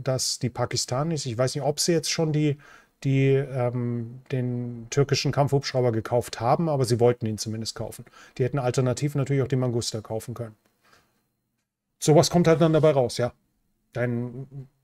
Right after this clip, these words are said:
Indien braucht seine S vierhundert. Und wenn es die nicht bekommt, Indien braucht seine, seine Suchoi dreißig M K I.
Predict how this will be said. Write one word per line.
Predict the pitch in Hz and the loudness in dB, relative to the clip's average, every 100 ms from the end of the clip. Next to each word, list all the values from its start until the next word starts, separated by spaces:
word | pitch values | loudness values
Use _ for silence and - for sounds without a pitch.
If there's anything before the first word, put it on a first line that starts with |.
| - | -8
Indien | - 160 170 143 | 2 4 6 4
braucht | 127 190 - | 4 2 0
seine | - 113 123 | -4 -4 -2
S | 117 - | -4 -2
vierhundert. | 131 107 107 98 - _ _ _ _ _ _ _ | -2 -2 -6 -10 -20 _ _ _ _ _ _ _
Und | 135 117 | -4 -2
wenn | 120 | 0
es | - | 0
die | 131 | 0
nicht | 131 - | -2 -2
bekommt, | 135 139 170 | -2 -2 0
Indien | 143 165 147 | 2 4 4
braucht | 127 143 - | 4 2 2
seine, | 143 135 135 - | 0 0 -4 -8
seine | - 139 131 | -4 -2 0
Suchoi | 117 - - 139 | -2 -4 -2 -2
dreißig | 131 120 131 - 143 | 0 0 0 -2 -2
M | 127 | -4
K | - - | -4 -4
I. | 160 | -6